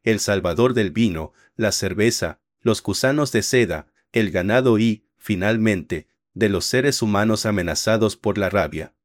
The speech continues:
Sin embargo, antes de todo eso, era un niño de una familia provincial,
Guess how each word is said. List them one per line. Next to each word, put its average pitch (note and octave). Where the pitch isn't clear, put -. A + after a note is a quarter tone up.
Sin -
embargo, G#2+
antes D#3+
de A2+
todo F#2+
eso, G#2
era C#3+
un C3+
niño C#3+
de A2
una B2+
familia G#2
provincial, F2+